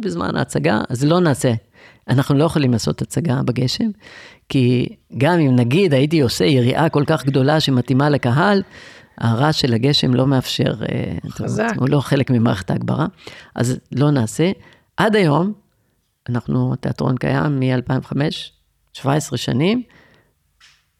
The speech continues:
Speaker 1: אה, עוד לא היה דבר כזה, זאת אומרת, היו מקרים שירד גשם שוטף, מטורף,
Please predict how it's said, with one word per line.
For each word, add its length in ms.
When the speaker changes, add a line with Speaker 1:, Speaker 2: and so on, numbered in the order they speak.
Speaker 1:
אה, 420
עוד 200
לא 120
היה 220
דבר 380
כזה, 400
זאת 80
אומרת, 280
היו 260
מקרים 400
שירד 480
גשם 500
שוטף, 640
מטורף, 600